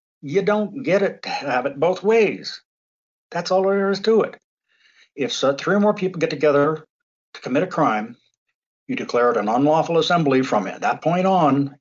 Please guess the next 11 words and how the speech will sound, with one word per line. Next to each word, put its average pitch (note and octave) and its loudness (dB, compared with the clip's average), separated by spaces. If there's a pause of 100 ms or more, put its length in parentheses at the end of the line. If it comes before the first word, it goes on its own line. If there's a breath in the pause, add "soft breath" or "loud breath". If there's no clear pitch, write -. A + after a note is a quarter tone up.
anything G3 0
else - 0 (140)
is A#2+ -2
a - 2
riot. F2+ 0 (1000)
And G#2 -4
you E3+ 0
call F#3+ 4
it C3+ 0
a - 2
riot. A2 2